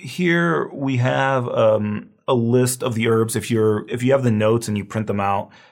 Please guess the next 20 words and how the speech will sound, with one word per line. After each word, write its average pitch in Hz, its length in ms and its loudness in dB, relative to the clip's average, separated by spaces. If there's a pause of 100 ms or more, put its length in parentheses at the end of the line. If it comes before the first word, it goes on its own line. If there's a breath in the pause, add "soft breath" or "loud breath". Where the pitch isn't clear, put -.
(120 loud breath)
these 104 280 -4
two 104 160 -6
slides 101 360 0
are, 95 160 0 (160)
I - 140 -4
think, 104 220 -6
are 98 120 0
on 98 140 -6
one 95 240 -6
page. 98 460 -8
So 104 280 -2 (680 loud breath)
what 202 260 2
I 190 120 2
might 190 240 0
say 180 280 2
is 131 180 0
if - 200 -4
you're 160 140 0
reviewing 135 560 2
these, 139 360 -2